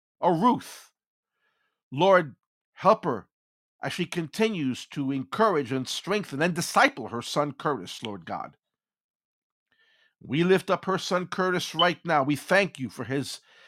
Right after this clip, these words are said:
deliverance and salvation.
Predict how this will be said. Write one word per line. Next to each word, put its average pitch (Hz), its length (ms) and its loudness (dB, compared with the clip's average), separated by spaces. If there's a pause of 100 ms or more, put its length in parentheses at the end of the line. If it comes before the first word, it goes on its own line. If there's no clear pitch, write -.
(300)
deliverance 147 720 2
and 139 180 0
salvation. 139 920 0